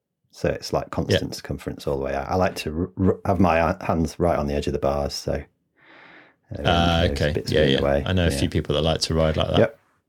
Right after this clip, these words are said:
Speaker 2: Yeah.
Speaker 1: But yeah, yeah, the
Speaker 2: Cool. Not messed about with brake levers or anything like that yet. We're getting into the, the weeds a bit if you've only had two or three rides.
Speaker 1: Uh, I had a go. <laughs> I was like, yeah.
Speaker 2: Oh, yeah.
Speaker 1: So,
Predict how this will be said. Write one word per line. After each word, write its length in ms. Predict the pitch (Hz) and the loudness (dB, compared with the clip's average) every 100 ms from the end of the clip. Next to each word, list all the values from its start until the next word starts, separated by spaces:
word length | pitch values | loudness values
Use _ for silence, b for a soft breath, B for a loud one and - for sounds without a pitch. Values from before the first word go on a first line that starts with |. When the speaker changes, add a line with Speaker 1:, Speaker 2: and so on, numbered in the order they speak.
| _ _ | _ _
Speaker 2:
Yeah. 140 | 95 95 - | -2 -2 -2
Speaker 1:
But 120 | 98 | 2
yeah, 140 | 107 107 | 6 8
yeah, 240 | 120 120 104 | 8 8 6
the 80 | 95 - | 2 -4
Speaker 2:
Cool. 300 | - 127 135 | 4 6 6
Not 160 | 139 123 | 4 4
messed 180 | 117 - | 4 4
about 240 | 117 113 | 4 6
with 140 | 113 110 | 4 6
brake 240 | 127 120 | 6 6
levers 320 | 120 120 110 | 6 6 6
or 60 | 117 | 6
anything 240 | 113 113 | 4 4
like 120 | 107 107 | 4 6
that 160 | 101 | 6
yet. 200 | 110 98 | 4 4
We're 80 | 101 | 4
getting 300 | 98 82 90 | 4 4 4
into 260 | 92 92 87 | 4 4 4
the, 300 | 87 87 - | 6 6 4
the 80 | 95 | 4
weeds 300 | 92 107 107 | 6 6 6
a 40 | |
bit 100 | 87 | 4
if 100 | 90 - | 2 4
you've 100 | 95 | 4
only 160 | 90 | 6
had 160 | 90 90 | 6 4
two 180 | - 87 | 4 4
or 60 | |
three 160 | - 117 | 6 6
rides. 400 | 120 127 131 131 | 8 8 8 8
Speaker 1:
Uh, 800 | 131 131 135 131 127 131 131 - | 8 10 8 8 8 8 6 4
I 160 | 127 135 | 4 6
had 100 | 185 | 8
a 40 | |
go. 540 | 160 185 120 110 170 185 - | 6 6 8 8 6 4 2
<laughs> 60 | |
I 580 | 175 110 92 440 - - 143 | 4 4 2 0 -2 2 4
was 80 | 135 | 6
like, 200 | 131 120 | 6 8
yeah. 200 | 151 120 | 8 6
Speaker 2:
Oh, 80 | 175 | 6
yeah. 100 | 170 | 8
Speaker 1:
So, 260 | 101 131 | 10 8